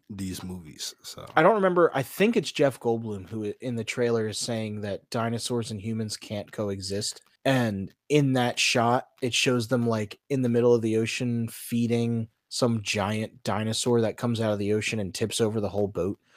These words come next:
Speaker 2: Why didn't we just kill all of these dinosaurs immediately? There was, like, twenty of them. You could have taken 'em out. It's not like there was hundreds and hundreds of them.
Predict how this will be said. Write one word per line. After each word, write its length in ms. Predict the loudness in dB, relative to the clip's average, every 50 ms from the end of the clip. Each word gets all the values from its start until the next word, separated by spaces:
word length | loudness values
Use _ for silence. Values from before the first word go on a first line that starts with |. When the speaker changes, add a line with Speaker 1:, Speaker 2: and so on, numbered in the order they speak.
| _ -14 _
Speaker 2:
Why 260 | 0 2 4 4 2
didn't 300 | 2 0 -2 -2 -2 -2
we 140 | -2 -4 -2
just 260 | 0 -2 -2 -2 -6
kill 440 | -10 -12 -4 0 2 4 4 4 4
all 280 | 4 4 4 4 4 2
of 100 | 0 -2
these 200 | -6 -8 -6 -6
dinosaurs 720 | -6 -6 -4 -4 -6 -6 -8 -8 -8 -8 -8 -10 -12 -16 -18 _ _ -12
immediately? 540 | -10 -8 -8 -8 -10 -10 -10 -12 -14 -16 -20 _ -20 -18 _
There 100 | -2 0
was, 100 | 6 8
like, 180 | 8 8 8 6
twenty 320 | 2 4 4 6 6 6 4
of 100 | 4 2
them. 220 | -2 -8 -10 -10 _
You 100 | -8 -4
could 140 | -2 0 0
have 80 | 0 4
taken 280 | 4 4 4 4 2
'em 80 | 0 0
out. 240 | 0 0 0 0 -4 _ _ _ _ _ _
It's 120 | -2 2 8
not 100 | 10 12
like 160 | 10 12 12
there 100 | 10 10
was 200 | 12 10 6 4
hundreds 420 | 4 4 4 8 8 6 6 6
and 100 | 4 4
hundreds 360 | 4 4 2 2 0 0 -2
of 100 | -2 -2 -2
them. 180 | -4 -4 -6